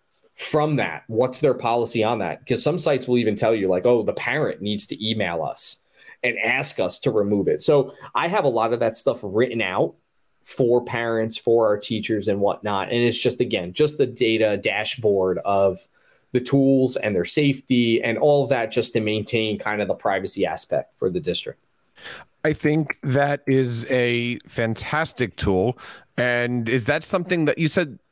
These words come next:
Speaker 2: that's something that's public, right? I mean, would you be able to
Speaker 1: Yeah.
Speaker 2: share that link in the show notes so that way we can put that out there?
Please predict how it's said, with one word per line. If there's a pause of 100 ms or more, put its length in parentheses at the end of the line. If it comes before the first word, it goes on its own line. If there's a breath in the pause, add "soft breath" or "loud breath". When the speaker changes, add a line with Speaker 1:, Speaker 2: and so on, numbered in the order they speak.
Speaker 2:
that's
something
that's
public,
right?
I
mean,
would
you
be (220)
able
to
Speaker 1:
Yeah.
Speaker 2:
share
that
link (220)
in
the
show
notes
so
that
way
we
can (340 loud breath)
put
that
out
there?